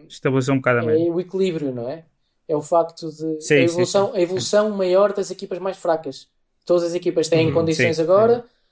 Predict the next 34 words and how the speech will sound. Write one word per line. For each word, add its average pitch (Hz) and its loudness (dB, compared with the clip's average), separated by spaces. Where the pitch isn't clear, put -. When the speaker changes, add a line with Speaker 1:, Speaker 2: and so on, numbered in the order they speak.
Speaker 2:
há 160 0
uma 160 0
evolução 160 -2
tecnológica 165 0
e - -2
não 147 0
há 151 0
patentes. 208 -4
Basicamente 170 0
é 180 6
assim 175 -4
que - -16
se - -10
explica 170 -8
e, 135 -6
e 143 -10
então 156 -4
é 165 -6
fácil 165 -4
copiar 165 0
os 143 -8
bons 151 -6
exemplos 185 -10
e, 151 -12
e 156 -8
há 139 -4
muito 165 -6
conhecimento 170 -8
repartido 175 -4
por - -20
todo 185 -6
lado, 160 0
quer 135 -12
dizer, 123 -10